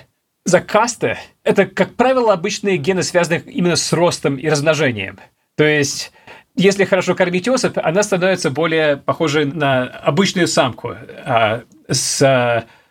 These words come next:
яйцеклетками она может размножаться, а если ее немного не докармливать, она становится рабочей особью.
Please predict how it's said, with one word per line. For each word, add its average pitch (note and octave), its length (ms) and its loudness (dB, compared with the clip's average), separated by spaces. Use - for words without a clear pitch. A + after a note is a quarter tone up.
яйцеклетками F#3+ 720 0
она D3+ 140 0
может C#3+ 260 -2
размножаться, D3 520 0
а C#3+ 40 -2
если F3 280 -2
ее E3 220 0
немного E3+ 400 -2
не E3+ 80 0
докармливать, F#3 480 0
она D#3 160 0
становится E3 360 -2
рабочей D3 320 0
особью. G#2+ 420 -8